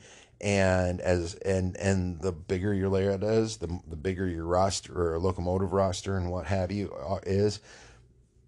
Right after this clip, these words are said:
m-, much more time consuming, expensive, um, and just tedious,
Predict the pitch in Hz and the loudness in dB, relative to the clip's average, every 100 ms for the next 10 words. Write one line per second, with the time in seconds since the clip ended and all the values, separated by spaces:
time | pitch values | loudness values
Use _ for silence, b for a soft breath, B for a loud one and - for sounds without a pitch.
0 | - 107 - _ - 95 98 127 113 107 | -14 -12 -12 _ -16 2 4 4 4 4
1 | 101 101 95 101 92 95 92 92 87 87 | 4 2 2 -2 -4 -4 -2 -2 -4 -6
2 | - 104 90 - 92 87 80 - _ - | -4 0 -2 -2 -6 -6 -8 -20 _ -20
3 | _ _ _ _ - - - - _ - | _ _ _ _ -20 -20 -20 -20 _ -18
4 | - 95 92 87 85 82 82 - - b | -6 0 2 2 0 -2 -6 -10 -20 b
5 | b b b b - 110 98 98 90 80 | b b b b -2 2 4 4 -2 0
6 | 101 90 - - - - 135 139 107 87 | 0 0 -6 -12 -10 0 2 4 2 2
7 | 92 - - - | 2 0 -4 -6